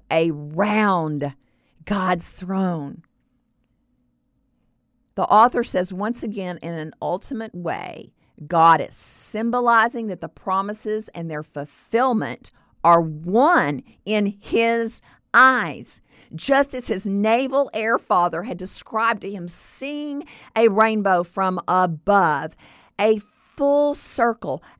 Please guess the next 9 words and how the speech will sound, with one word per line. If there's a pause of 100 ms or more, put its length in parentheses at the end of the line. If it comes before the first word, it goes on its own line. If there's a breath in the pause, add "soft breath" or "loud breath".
a (100)
complete, (460)
full, (440)
finished (180)
promise. (1800)
Can
you
just
picture